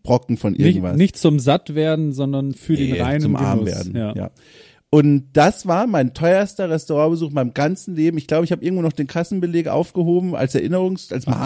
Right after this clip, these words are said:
Speaker 1: Mahnmal. Ähm, aber ich kann mich nicht mehr an die genauen Dinge erinnern, aber es war, also die Stimmung kochte danach. Also auch bei ihr.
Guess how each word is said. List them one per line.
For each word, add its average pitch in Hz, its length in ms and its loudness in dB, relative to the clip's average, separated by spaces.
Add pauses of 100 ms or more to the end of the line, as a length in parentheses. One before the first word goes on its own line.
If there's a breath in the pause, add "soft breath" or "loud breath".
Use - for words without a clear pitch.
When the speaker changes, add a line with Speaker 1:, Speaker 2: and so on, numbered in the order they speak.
Speaker 1:
Mahnmal. 190 360 -2 (480 soft breath)
Ähm, 147 480 2
aber 131 540 2
ich 139 100 -8
kann 170 160 -2
mich 175 80 2
nicht 165 160 0
mehr 160 60 0
an 147 60 0
die 143 60 0
genauen 139 480 0
Dinge 180 200 -4
erinnern, 160 300 -2
aber 123 180 0
es 131 160 -2
war, 123 220 2 (340)
also 127 260 0 (440)
die 120 80 -8
Stimmung 196 720 0 (540)
kochte - 460 -2 (120)
danach. 101 420 -6
Also 127 360 0 (840 soft breath)
auch 131 180 2
bei 139 120 0
ihr. 107 320 -2